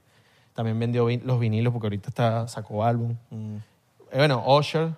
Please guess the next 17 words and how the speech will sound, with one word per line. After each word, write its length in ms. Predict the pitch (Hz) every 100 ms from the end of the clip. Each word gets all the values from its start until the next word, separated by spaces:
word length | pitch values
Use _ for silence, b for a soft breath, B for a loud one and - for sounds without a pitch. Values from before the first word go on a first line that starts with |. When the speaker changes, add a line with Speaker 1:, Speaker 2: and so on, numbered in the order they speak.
| _ -
Speaker 1:
eh, 120 | 123 120
Usher 340 | 127 135 147 135
Halftime. 580 | 135 135 - 139 135 135
Tuvo, 220 | - 127 120
Speaker 2:
El 60 | 117
Halftime. 180 | 123 120
Speaker 1:
a 20 | 139
mí 40 |
me 100 | 160
gustó 280 | 165 127 156
mucho 520 | 160 170 - 170 160 -
el, 240 | 123 120
el, 300 | 120 - 123 120 113 B B B B
el 240 | 123 123
performance 920 | 117 123 113 - 147 147 151 156 156 -
de 500 | 131 123 117 110 110
Usher. 500 | 135 156 - 170 175